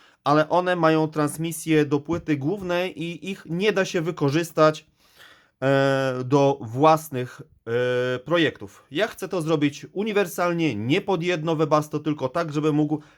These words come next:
każdy w mniejszym lub większym stopniu wykorzystać sobie, e, tego typu, e, sterownik.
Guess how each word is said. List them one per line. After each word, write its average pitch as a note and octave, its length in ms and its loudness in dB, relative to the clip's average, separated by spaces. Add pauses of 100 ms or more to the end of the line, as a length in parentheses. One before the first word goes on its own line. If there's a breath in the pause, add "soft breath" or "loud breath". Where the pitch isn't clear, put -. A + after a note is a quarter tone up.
(100)
każdy E3+ 600 2 (360 soft breath)
w A#2+ 120 -8
mniejszym F3+ 380 -2
lub D3+ 180 -2
większym D#3+ 320 -4
stopniu D3+ 340 -4
wykorzystać D3+ 560 -2
sobie, C3+ 380 0 (160)
e, A2+ 320 -2
tego C#3+ 300 -2
typu, B2+ 500 -4 (220)
e, C3+ 340 0
sterownik. C#3 680 0